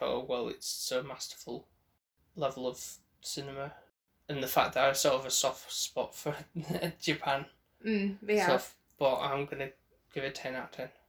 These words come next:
Speaker 2: Really?
Speaker 1: Yeah.
Speaker 2: And is that more because it was well worth
Speaker 1: Oh yeah, definitely worth,
Speaker 2: watching?
Speaker 1: definitely worth, well worth watching.
Speaker 2: Is it because of the snacks that are provided that it made it a ten
Speaker 1: <laughs>
Speaker 2: worthy film? No?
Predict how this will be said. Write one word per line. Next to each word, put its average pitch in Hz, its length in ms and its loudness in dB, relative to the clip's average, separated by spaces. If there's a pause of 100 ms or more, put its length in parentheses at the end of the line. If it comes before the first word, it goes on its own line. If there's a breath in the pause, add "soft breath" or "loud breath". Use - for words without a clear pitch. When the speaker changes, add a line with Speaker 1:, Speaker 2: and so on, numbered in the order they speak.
Speaker 2:
Really? 254 340 8 (260)
Speaker 1:
Yeah. - 80 -14 (880)
Speaker 2:
And 214 160 4
is 208 120 6
that 196 260 10 (180)
more 202 420 4
because 190 640 -2 (540)
it 202 80 -2
was 196 160 0
well 190 280 8
worth 180 380 2 (500)
Speaker 1:
Oh 165 100 8
yeah, 147 220 6
definitely 151 340 4
worth, 139 140 6
Speaker 2:
watching? 339 160 0 (140)
Speaker 1:
definitely 139 380 2
worth, 127 100 -6 (400)
well 131 160 -6
worth - 200 -10
watching. - 340 -8 (320)
Speaker 2:
Is 247 120 4
it 262 80 6
because 254 280 4
of 226 100 4
the 208 80 6
snacks - 600 0
that 196 180 -6
are - 100 -16
provided 185 640 0
that - 200 4
it 175 140 6
made 175 240 6
it - 80 4
a - 80 0
ten 180 340 4
Speaker 1:
<laughs> - 20 6
Speaker 2:
worthy 175 340 8
film? 185 400 2 (640)
No? 247 220 4